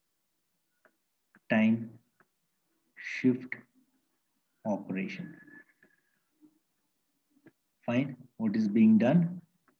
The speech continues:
X of n shifted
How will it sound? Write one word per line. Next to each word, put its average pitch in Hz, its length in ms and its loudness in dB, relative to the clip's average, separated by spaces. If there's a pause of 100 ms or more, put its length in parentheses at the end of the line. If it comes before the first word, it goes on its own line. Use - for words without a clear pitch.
(300)
X - 300 -6
of 117 240 0
n 123 500 2 (1600)
shifted 131 840 0